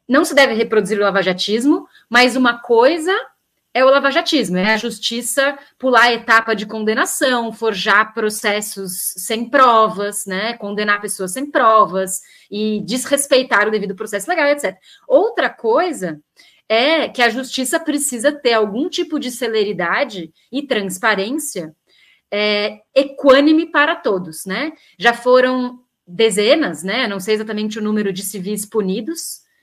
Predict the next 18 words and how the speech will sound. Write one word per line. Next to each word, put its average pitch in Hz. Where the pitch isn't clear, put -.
Talvez 196
se 202
vocês 202
derem 208
um 202
Google 190
agora, 180
saibam 190
exatamente 190
o 196
número 190
de 175
civis 226
que -
já 214
foram 196
punidos, 233
né? 214